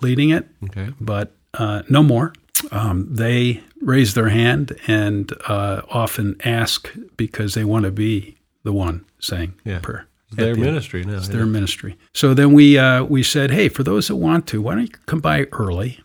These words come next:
Speaker 1: fifteen minutes early, and we'll get in a circle, and we'll have a Bible study,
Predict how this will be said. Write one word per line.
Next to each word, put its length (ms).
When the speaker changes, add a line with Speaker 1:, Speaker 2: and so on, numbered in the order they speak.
Speaker 1:
fifteen 340
minutes 320
early, 360
and 240
we'll 180
get 80
in 60
a 60
circle, 540
and 260
we'll 160
have 200
a 360
Bible 260
study, 480